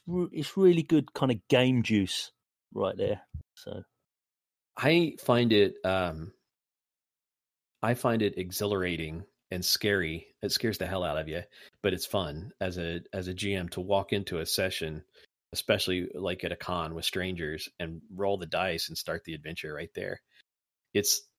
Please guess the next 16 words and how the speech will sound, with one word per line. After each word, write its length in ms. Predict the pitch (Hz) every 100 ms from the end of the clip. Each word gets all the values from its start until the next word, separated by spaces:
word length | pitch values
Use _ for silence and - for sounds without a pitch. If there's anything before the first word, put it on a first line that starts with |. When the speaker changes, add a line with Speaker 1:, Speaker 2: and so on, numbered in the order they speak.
| _
Speaker 2:
it's 420 | 104 107 - - -
a 60 | 98
little 280 | 98 113 110
shocking. 600 | - 92 95 82 82 110 -
<laughs> 80 | - - - -
Speaker 1:
Yep. 160 | 120 123
Speaker 2:
It's 100 | 151
like 240 | 135 - - _ -
jumping, 340 | 135 123 113
jumping 280 | 113 117 117
into 140 | 104
cold 280 | - 110 104
water. 460 | 101 95 98 110 - - - -
Speaker 1:
Yep. 280 | 107 90 85 -
Speaker 2:
But, 40 | -
uh, 440 | 90 78 78 -